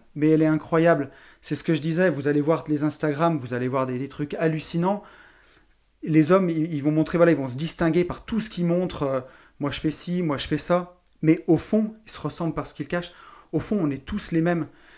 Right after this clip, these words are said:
Faut bien se dire que les problèmes que vous, vous avez en vous,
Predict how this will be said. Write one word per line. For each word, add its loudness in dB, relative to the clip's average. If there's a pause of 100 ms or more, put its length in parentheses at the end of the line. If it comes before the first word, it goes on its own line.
(180)
Faut -4
bien 2
se -2
dire 0
que -2 (440)
les 2
problèmes 2
que -2
vous, 0
vous 0
avez 4
en -4
vous, 2